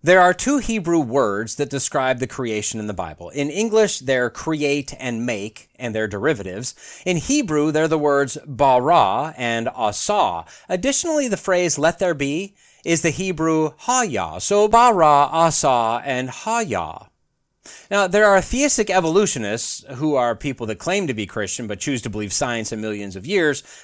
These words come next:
of evolution rather than the Bible they profess to believe. They claim that, uh, create, or bara, means out of nothing, while make, or asa,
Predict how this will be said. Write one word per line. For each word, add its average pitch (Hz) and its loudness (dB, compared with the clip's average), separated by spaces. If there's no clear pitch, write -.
of 120 -8
evolution 113 -2
rather 110 -2
than 101 -6
the 98 -6
Bible 107 0
they 101 -4
profess 101 -6
to 101 -10
believe. 139 -4
They 220 4
claim 170 0
that, 160 -2
uh, 147 -4
create, 165 -2
or 123 0
bara, 131 2
means 196 2
out 143 4
of 120 0
nothing, 143 -2
while 127 4
make, 147 0
or 117 2
asa, 120 0